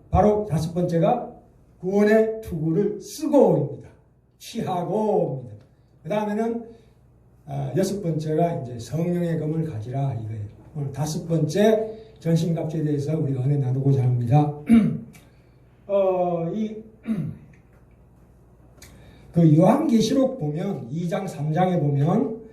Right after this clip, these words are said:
어, 일곱 교회에 보낸 편지의 내용을 보시면 네 가지 표현이 나옵니다. 어떤 네 가지 표현이 나오냐 하면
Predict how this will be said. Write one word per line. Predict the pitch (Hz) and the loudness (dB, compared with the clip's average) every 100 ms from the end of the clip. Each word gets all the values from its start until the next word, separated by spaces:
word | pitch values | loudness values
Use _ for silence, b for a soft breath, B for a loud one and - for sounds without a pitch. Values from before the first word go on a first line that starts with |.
| B B B | B B B
어, | 151 147 139 135 131 - | -4 -2 0 -2 -4 0
일곱 | 277 294 269 - - 165 - | 4 6 4 2 -8 -12 -4
교회에 | 190 196 190 | 0 2 2
보낸 | 175 180 170 160 - - | 2 0 -2 -4 -10 -14
편지의 | - 190 190 196 170 | -12 -8 -6 -4 -2
내용을 | 143 175 196 185 156 | 2 2 4 4 4
보시면 | 143 - 151 170 135 104 - B B B | 2 0 0 0 0 -4 -10 B B B
네 | 139 180 220 | 0 4 6
가지 | 226 233 240 | 6 4 0
표현이 | - 202 180 | -2 -4 -2
나옵니다. | 175 143 135 127 113 - 165 | -2 -4 -6 -8 -10 -10 -10
어떤 | 160 196 196 | -6 -2 0
네 | 180 175 | 2 4
가지 | 185 165 | 2 0
표현이 | 170 170 | -2 -2
나오냐 | 165 151 156 156 | -2 -2 -4 -6
하면 | 143 156 | -6 -10